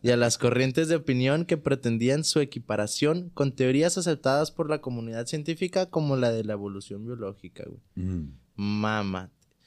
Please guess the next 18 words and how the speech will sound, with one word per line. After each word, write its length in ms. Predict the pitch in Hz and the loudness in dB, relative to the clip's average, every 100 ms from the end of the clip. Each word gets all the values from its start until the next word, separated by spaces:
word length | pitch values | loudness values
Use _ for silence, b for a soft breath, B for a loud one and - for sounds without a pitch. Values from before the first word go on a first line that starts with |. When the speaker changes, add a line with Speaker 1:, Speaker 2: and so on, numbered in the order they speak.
| b b b | b b b
Speaker 1:
Los 360 | 127 139 - | 0 0 -2
principios 540 | - 147 135 156 151 196 | -4 -6 -4 -4 -4 -6
del 140 | 185 | -6
pastafarismo 760 | 175 139 127 117 120 156 160 139 | -6 -6 -6 -6 -4 -2 -4 -2
fueron 240 | 131 135 | -2 -2
redactados 600 | 147 143 120 - 117 131 | -2 0 0 0 0 0
por 220 | - 127 | -2 -2
Bobby 260 | 117 131 156 | 0 0 0
Henderson, 640 | 156 151 135 127 - 131 - _ _ | 0 0 -2 -6 -8 -10 -14 _ _
licenciado 520 | 123 123 135 - 139 | -4 -2 -2 0 0
en 60 | 156 | 0
física 380 | - 180 175 185 | -2 -4 0 0
en 80 | 170 | 0
la 60 | |
Universidad 480 | 160 131 123 117 117 | 0 0 0 2 2
Estatal 360 | 143 139 127 127 | 2 0 2 2
de 140 | 135 - | 2 2
Oregon, 420 | 120 117 101 | 2 2 -2